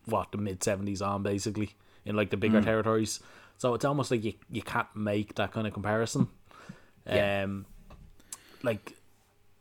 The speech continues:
Speaker 1: I know growing up, like, I'm a, a couple of years older than you. Like, I know growing up, like, before there was, before there was the internet and YouTube and stuff like that, like, growing up, like,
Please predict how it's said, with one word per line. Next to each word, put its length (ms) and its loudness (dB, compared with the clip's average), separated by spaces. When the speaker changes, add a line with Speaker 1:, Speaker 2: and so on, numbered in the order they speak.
Speaker 1:
I 140 8
know 160 6
growing 280 8
up, 120 -2
like, 100 4
I'm 180 8
a, 120 -2
a 60 -2
couple 280 0
of 60 -2
years 160 -4
older 200 -2
than 100 -10
you. 140 -6
Like, 220 -10
I 160 0
know 160 0
growing 320 2
up, 160 -2
like, 160 -2
before 400 8
there 80 6
was, 400 4
before 240 4
there 80 0
was 100 -4
the 80 -2
internet 360 -6
and 140 -10
YouTube 540 -4
and 120 -12
stuff 220 -4
like 120 -4
that, 180 -2
like, 260 -14
growing 320 2
up, 200 -2
like, 300 -8